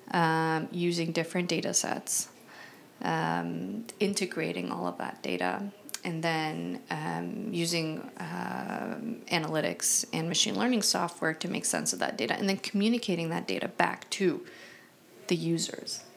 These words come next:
like hospitals and research institutes and individuals and others who are interested in the different kinds of output that we can produce based on this data.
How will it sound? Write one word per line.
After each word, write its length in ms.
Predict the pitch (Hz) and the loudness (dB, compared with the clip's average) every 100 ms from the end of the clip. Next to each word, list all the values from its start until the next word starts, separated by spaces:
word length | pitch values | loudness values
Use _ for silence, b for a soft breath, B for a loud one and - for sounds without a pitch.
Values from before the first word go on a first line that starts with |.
| - | -4
like 280 | - - - - - - | -2 -2 -6 -18 -20 -4
hospitals 640 | - 160 - - - 190 | 0 2 2 2 2 0
and 120 | - | 0
research 340 | 180 160 185 180 | 4 4 4 2
institutes 500 | 160 - - 156 - | 0 0 0 0 2
and 160 | 185 | 2
individuals 840 | 175 165 165 156 151 87 76 - - - - | 4 4 6 4 2 0 0 0 0 -2 -2
and 140 | - | 0
others 460 | - - 127 117 - | 2 0 -2 0 0
who 120 | - | 2
are 80 | 160 | 0
interested 560 | - - 107 - 98 - | 0 -2 -2 0 0 0
in 180 | 123 B B B B - - - - | -4 B B B B -20 -20 -18 -4
the 580 | 175 170 165 151 - - - 190 | 0 2 2 0 -2 -4 -6 -2
different 420 | - 226 226 196 185 | 4 4 4 0 0
kinds 560 | - - 180 175 170 - - | -2 2 4 6 2 -2 2
of 600 | 160 151 151 165 - - - - - | 4 6 4 0 -10 -14 -18 -20 2
output 480 | - 180 - 180 - | 4 4 2 2 4
that 140 | 170 - | 2 2
we 100 | 160 | 0
can 200 | - 165 | 0 0
produce 400 | 165 160 139 - | 0 0 0 0
based 380 | - 139 143 | -2 -4 -4
on 180 | - 92 | -6 -6
this 120 | - | -4
data. 380 | - - - - | -2 -2 -2 -4